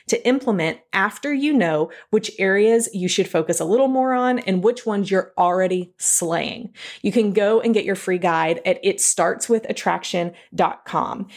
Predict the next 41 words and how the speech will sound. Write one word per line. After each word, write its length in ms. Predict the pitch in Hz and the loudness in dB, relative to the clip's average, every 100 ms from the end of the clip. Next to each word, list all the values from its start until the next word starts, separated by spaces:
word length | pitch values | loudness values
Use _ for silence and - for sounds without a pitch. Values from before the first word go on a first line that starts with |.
| - | -6
You'll 160 | 202 196 | 0 0
see 240 | - 196 | 2 2
the 140 | 190 - | 2 2
opt-in 400 | 240 233 240 233 | 0 2 0 2
form 260 | 220 214 | 0 2
in 160 | 202 185 | 2 2
the 120 | 170 | 0
lower 380 | 170 190 254 294 | 2 2 2 2
right-hand 520 | 233 214 190 185 180 | 0 0 -2 -4 -4
corner, 400 | - 165 160 160 - - | -2 0 0 -4 -10 -2
and 120 | 190 | 2
it'll 120 | 185 | 2
be 220 | 180 190 - | 2 -2 0
emailed 340 | 208 233 240 233 | 4 4 2 0
to 120 | 262 | 0
you 400 | 240 233 233 233 - | 4 4 4 0 -2
immediately. 460 | 185 170 160 170 - - 202 - _ _ _ - | 0 2 0 -2 -2 -6 -6 -12 _ _ _ -4
I 80 | 220 | 0
can't 280 | 240 220 | 2 0
wait 380 | 190 196 247 - | 2 2 0 -4
to 100 | 294 | -2
hear 300 | 240 196 170 | 2 2 2
about 280 | - 180 - | 2 0 0
your 160 | 185 202 | 2 2
results 520 | 233 202 196 196 - | 2 2 2 2 -2
and 220 | 196 180 | 0 2
your 220 | 180 180 | 2 2
scores 540 | 180 - 185 156 165 - - - - | 0 0 2 2 0 -4 -8 -12 0
and 120 | 202 | 4
the 80 | 202 | 4
way 220 | 190 190 | 4 2
that 240 | 185 180 | 2 -2
you 500 | 170 160 208 233 302 | -4 0 2 4 2
decide 640 | 208 220 - 175 170 170 - | 2 0 2 2 2 0 -2
to 100 | - | -2
make 180 | 190 180 | 0 -2
some 160 | - 180 | -2 -2
changes 500 | - 190 202 247 226 | 0 2 4 2 2
in 140 | 208 | 0
your 140 | 190 | 2
life 340 | 180 165 156 | 2 2 0